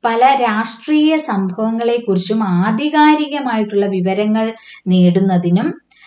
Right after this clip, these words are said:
ജനങ്ങളുടെ സാമൂഹിക, സാമ്പത്തിക, സാംസ്കാരിക അവസ്ഥകളെക്കുറിച്ച്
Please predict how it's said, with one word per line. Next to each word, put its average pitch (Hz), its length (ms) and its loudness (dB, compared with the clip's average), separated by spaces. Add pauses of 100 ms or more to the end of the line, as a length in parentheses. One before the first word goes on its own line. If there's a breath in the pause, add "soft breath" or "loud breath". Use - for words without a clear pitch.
(180 loud breath)
ജനങ്ങളുടെ 302 760 2 (100)
സാമൂഹിക, 254 640 -2
സാമ്പത്തിക, 220 720 -2
സാംസ്കാരിക 277 840 -2
അവസ്ഥകളെക്കുറിച്ച് 214 1120 -4